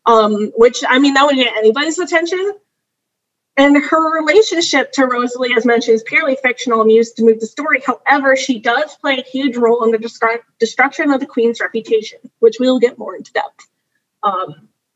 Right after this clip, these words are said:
and also Maximilien Robespierre, who we talked about before, head of the terror, head of the Community Public Safety. Oscar does meet him while she's suspended from her duties on the countryside, and that is when she is really starting to be exposed to the rhetoric against the royal family.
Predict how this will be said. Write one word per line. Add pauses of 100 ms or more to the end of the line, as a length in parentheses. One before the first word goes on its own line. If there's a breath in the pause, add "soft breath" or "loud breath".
(240)
and
also (320 soft breath)
Maximilien
Robespierre,
who
we
talked
about
before,
head
of
the
terror,
head
of
the
Community
Public
Safety. (240 soft breath)
Oscar
does
meet
him
while
she's
suspended
from
her
duties
on
the
countryside, (340 soft breath)
and
that
is
when
she
is
really
starting
to
be
exposed
to
the
rhetoric
against
the
royal
family.